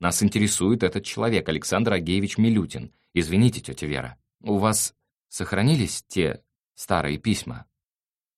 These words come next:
«Зачем они тебе?» Тетя опять вытерла глаза. «В них все не так, как сейчас.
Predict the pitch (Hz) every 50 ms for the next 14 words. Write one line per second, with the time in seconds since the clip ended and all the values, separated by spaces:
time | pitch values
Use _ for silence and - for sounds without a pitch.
0 | _ _ _ _ _ _ - 82 80 73 - - 123 101 78 67 67 67 - -
1 | 58 62 62 62 - _ _ _ _ _ _ _ _ _ - 85 78 - 78 76
2 | - 76 71 - - 80 78 - 80 76 76 71 67 76 76 73 69 69 67 65
3 | - _ _ _ _ _ _ _ _ _ _ _ _ _ _ _ - 85 82 82
4 | 87 87 87 85 85 - - - - - 95 90 90 90 87 - 85 85 - -
5 | - - - - - 98 - - - 80 71 - - -